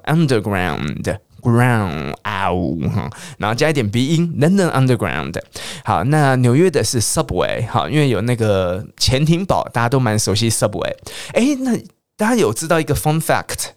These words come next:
一个冷知识吗？潜艇堡就是那个 Subway 那个企业，它是全世界最大的连锁企业，它的分店好像是多过于 McDonald's，多过于麦当劳。OK，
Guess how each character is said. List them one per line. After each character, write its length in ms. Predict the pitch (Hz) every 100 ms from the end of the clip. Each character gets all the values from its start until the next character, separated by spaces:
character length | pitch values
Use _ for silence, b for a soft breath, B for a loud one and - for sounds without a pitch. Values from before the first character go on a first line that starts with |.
| -
一 60 |
个 180 | 151 143
冷 280 | 117 127 107
知 160 | 113 127
识 220 | - 120
吗？ 260 | 110 117 139 B B B B -
潜 420 | - 151 185 254
艇 260 | 170 175
堡 180 | 180 113
就 140 | 110 175
是 80 |
那 80 | 185
个 100 | 156
Subway 440 | 131 165 147 127 104
那 100 | 143
个 220 | 127 117 -
企 400 | - - 135 139
业， 160 | 101
它 120 | -
是 160 | 196 226
全 400 | - - 107 127
世 200 | 175 190
界 180 | 151 160
最 560 | - - 185 131 113 107 _ -
大 280 | 160 104
的 320 | 104 107 85 131 B B
连 280 | - 120 113
锁 240 | 170 135 76
企 320 | - 120 107
业， 360 | 104 76 - 139 B B
它 160 | 220 240 -
的 200 | 160 131
分 300 | - 180 185
店 160 | 196 156
好 200 | 110 90
像 180 | 156 147
是 120 | 139
多 240 | - 135
过 180 | 135 135
于 80 | 117
McDonald's， 960 | 117 113 - 120 120 107 53 - - - B B B
多 200 | 147 143
过 200 | 156 123
于 120 | 101
麦 260 | 117 131 92
当 240 | 101 98
劳。 220 | 95 58 127 -
OK， 280 | 104 131